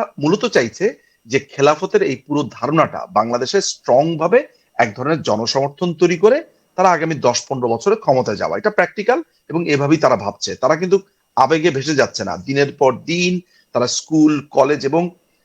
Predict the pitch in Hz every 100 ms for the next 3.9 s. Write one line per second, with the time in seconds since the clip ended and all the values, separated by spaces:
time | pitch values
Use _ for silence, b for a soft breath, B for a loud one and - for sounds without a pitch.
0 | _ _ 143 156 180 - 190 180 147 180
1 | 190 120 107 117 98 113 139 151 160 -
2 | - _ 175 185 196 202 208 208 202 147
3 | 120 170 - 254 - - - 104 -